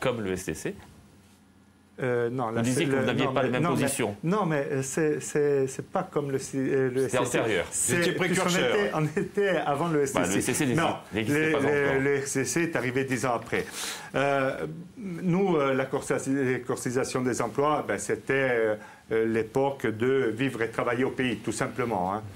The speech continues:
Speaker 2: C'était quelque chose, une déclinaison nationale, euh, qu'on voulait. Donc c'était les Corses d'origine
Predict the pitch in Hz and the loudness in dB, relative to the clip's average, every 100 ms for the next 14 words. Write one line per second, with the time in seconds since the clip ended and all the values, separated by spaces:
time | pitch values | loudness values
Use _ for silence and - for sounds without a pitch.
0 | - - 120 123 - 117 120 - 143 135 | -12 -6 -4 -4 -4 -4 -4 0 0 0
1 | 127 117 113 117 117 117 120 131 131 123 | -2 -2 -2 -2 -4 -2 -2 0 0 -2
2 | 101 113 120 143 127 120 139 117 113 120 | -2 -2 0 0 0 -2 -2 -4 -4 -4
3 | 110 117 101 - - - 135 135 113 123 | -2 0 -2 -8 -14 -4 -2 -2 -4 -4
4 | 120 120 110 127 - 147 135 - 113 120 | -2 -2 0 -2 0 0 0 -4 -4 -2
5 | 113 98 143 151 | -2 -2 -2 -2